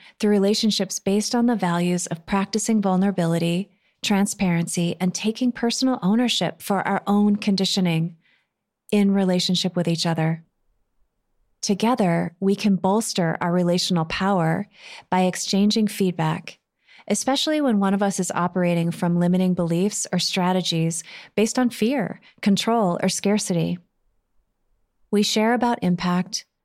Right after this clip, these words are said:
listen, and have empathy and care. And in all honesty, sometimes this can be incredibly messy and really difficult,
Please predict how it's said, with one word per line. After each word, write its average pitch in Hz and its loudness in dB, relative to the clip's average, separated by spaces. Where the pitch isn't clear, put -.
listen, 185 2
and 190 4
have 190 2
empathy 208 0
and 180 2
care. 170 0
And 202 4
in 202 4
all 220 0
honesty, 214 0
sometimes 226 2
this - -2
can 208 2
be 208 -2
incredibly 196 0
messy 175 0
and 208 2
really 220 4
difficult, 180 -2